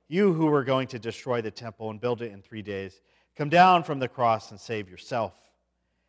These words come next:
In the same way, the chief priests and the teachers of the law mocked him among themselves.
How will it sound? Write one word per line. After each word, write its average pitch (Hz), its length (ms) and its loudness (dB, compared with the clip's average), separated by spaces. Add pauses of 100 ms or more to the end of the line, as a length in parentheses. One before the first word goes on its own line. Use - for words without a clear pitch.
(160)
In 123 60 -14
the 127 80 -8
same 160 240 0
way, 151 100 2
the 135 120 -2
chief - 360 -8
priests 156 460 -4
and 110 120 -8
the 110 60 -8
teachers 123 420 -14
of 107 120 -12
the 104 60 -12
law 110 380 0 (280)
mocked 170 380 4
him 135 220 -6
among 120 300 -6
themselves. 98 680 -8